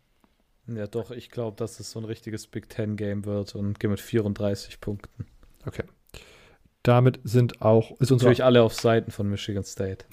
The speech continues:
Speaker 2: <laughs> Vierunddreißig zu null, meinst du?
Speaker 1: Yes, sir.
Speaker 2: Yes, sir. Ähm, damit sind auch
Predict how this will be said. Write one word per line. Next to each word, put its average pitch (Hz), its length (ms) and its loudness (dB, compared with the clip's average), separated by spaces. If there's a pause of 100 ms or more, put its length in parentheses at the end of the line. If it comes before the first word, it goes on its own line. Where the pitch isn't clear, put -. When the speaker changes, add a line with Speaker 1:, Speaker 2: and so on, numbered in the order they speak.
(120)
Speaker 2:
<laughs> - 200 -16
Vierunddreißig 120 420 2
zu 120 60 -2
null, 113 120 -2
meinst 110 200 -8
du? 131 80 -4 (1500)
Speaker 1:
Yes, 117 280 -4
sir. 123 240 4 (180)
Speaker 2:
Yes, - 220 -4
sir. 113 200 2 (520)
Ähm, 131 840 8 (260)
damit 135 440 2
sind 131 440 2
auch 123 420 -2